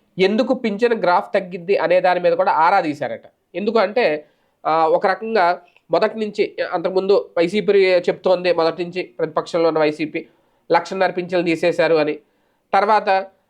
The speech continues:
ఆ, ఇప్పుడు మూడున్నర లక్షల పింఛన్లు తీయబోతున్నారని చెప్తున్నారు. కాకపోతే ఈ గ్రాఫ్ తగ్గడానికి కారణం ఏంటి అంటే, అర్హులు అనర్హులు జాబితాను ఏరి, ఏరిపారేయడం. నాలుగు వేలు ఇచ్చాం కదా అని చెప్పి మొత్తం ఎవరు పడితే వాళ్ళకి పింఛన్ ఇవ్వడానికి సిద్ధంగా లేవు అని చెప్పి ప్రస్తుత ప్రభుత్వం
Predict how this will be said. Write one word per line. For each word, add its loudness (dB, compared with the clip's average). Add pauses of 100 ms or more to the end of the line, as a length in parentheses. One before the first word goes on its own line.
(160)
ఆ, 0
ఇప్పుడు 2
మూడున్నర 2
లక్షల -4
పింఛన్లు -8
తీయబోతున్నారని 0
చెప్తున్నారు. -2 (440)
కాకపోతే 2 (300)
ఈ 0
గ్రాఫ్ 2
తగ్గడానికి -2
కారణం -2
ఏంటి -2
అంటే, -2 (720)
అర్హులు 4
అనర్హులు 0
జాబితాను 0 (120)
ఏరి, 0
ఏరిపారేయడం. 0 (460)
నాలుగు 2
వేలు 0
ఇచ్చాం 0
కదా 2 (300)
అని 0
చెప్పి -2
మొత్తం 0
ఎవరు 2
పడితే -2
వాళ్ళకి 0
పింఛన్ -6
ఇవ్వడానికి 0
సిద్ధంగా 0
లేవు 0
అని 0
చెప్పి -6
ప్రస్తుత -6
ప్రభుత్వం -2